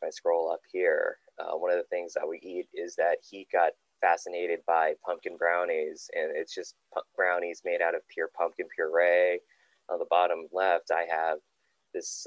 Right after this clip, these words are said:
uh, new ice cream thing, which is primarily just xanthan gum and fruit and protein powder. And so, yeah, that's pretty much just been my entire year, just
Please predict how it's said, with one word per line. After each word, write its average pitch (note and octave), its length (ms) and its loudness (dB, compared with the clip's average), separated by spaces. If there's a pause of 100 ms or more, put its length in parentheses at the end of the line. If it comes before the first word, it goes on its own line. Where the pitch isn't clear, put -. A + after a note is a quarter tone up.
uh, D#2+ 300 -2 (140)
new F2 380 -2 (100)
ice G2 200 4
cream G2 240 0
thing, E2+ 220 -4
which E2+ 160 -10
is F2 100 -8
primarily F2+ 640 0
just - 200 -8
xanthan F2+ 220 0 (160)
gum E2+ 320 -2 (120)
and D#2 220 -10 (220)
fruit F2 300 -2
and D#2+ 100 -20
protein E2+ 420 -2
powder. D#2+ 380 -2 (720)
And A2 220 -2
so, A2 240 4 (100)
yeah, A2 80 -4
that's B2 220 6 (420)
pretty E3 200 0
much D3 260 -2
just B2 200 -8
been A#2 140 0
my G#2 120 4
entire G2+ 320 2
year, F#2+ 340 6
just F#2+ 160 -8